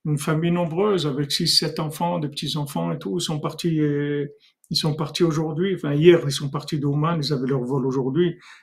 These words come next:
Ils étaient là depuis trois semaines ou un mois. Il y a le chemin, le, le chemin est tranquille.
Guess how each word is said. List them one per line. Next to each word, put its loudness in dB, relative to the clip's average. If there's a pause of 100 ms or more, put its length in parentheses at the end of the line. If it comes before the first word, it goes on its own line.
(120)
Ils 0
étaient 0
là 2
depuis 0
trois -4
semaines 0
ou 2
un 0
mois. -4 (2000)
Il 6
y 8
a 8
le 6
chemin, 4
le, 0
le 0
chemin 2
est 2
tranquille. 0